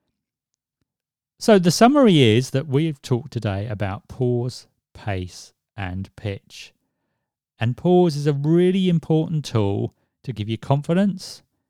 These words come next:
emphasize points, build tension, limit the ums and ahs that you might want to come out with,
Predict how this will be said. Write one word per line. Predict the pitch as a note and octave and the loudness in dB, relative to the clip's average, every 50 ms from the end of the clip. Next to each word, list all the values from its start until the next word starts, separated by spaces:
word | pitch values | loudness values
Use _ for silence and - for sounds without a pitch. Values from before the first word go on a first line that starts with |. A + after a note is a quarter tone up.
| _ _ - | _ _ -12
emphasize | G2+ G#2 B2 - A2 - - A2 G#2 - | -10 -10 -10 -10 -10 -8 -6 -6 -6 -8
points, | - - E3 E3+ F#3 F#3 - - - - - - - _ _ _ _ _ _ _ _ _ _ | -6 -4 -2 0 0 -2 -4 -8 -14 -20 -20 -20 -20 _ _ _ _ _ _ _ _ _ _
build | - A2+ G#2+ G#2+ G#2+ - | -10 -8 -8 -8 -8 -10
tension, | - - - C#3 C#3+ D#3+ - - D3+ D#3+ F3 F3+ D#3+ _ _ _ _ _ _ _ _ _ _ _ | -10 -6 -4 -4 -4 -4 -4 -2 -2 -2 -2 -2 -4 _ _ _ _ _ _ _ _ _ _ _
limit | - D#3 G3 G3+ F#3+ E3+ - - | -2 0 2 2 0 0 -2 -4
the | C#3+ B2 C3+ - _ | -4 -4 -4 -6 _
ums | C#3+ C#3+ C#3+ C#3+ C#3 C#3 C3 - | -2 -2 0 0 -2 -2 -4 -6
and | C#3+ - - | -6 -6 -4
ahs | C#3+ B2 B2+ C3 C#3 D#3 E3 - | -2 -2 -2 0 -2 -4 -6 -8
that | - - - | -10 -10 -8
you | B2 A#2+ | -6 -4
might | B2+ B2 A#2+ B2 E3 - _ _ _ _ _ _ _ | -2 -2 -2 -4 -6 -10 _ _ _ _ _ _ _
want | - B2 A#2+ | -10 -8 -8
to | A2+ - | -8 -6
come | - B2+ B2 | -6 -4 -2
out | C3 C3+ D#3+ | -2 -2 -2
with, | D#3 C#3+ D3 D3 C#3 - | -2 -2 -2 -4 -6 -8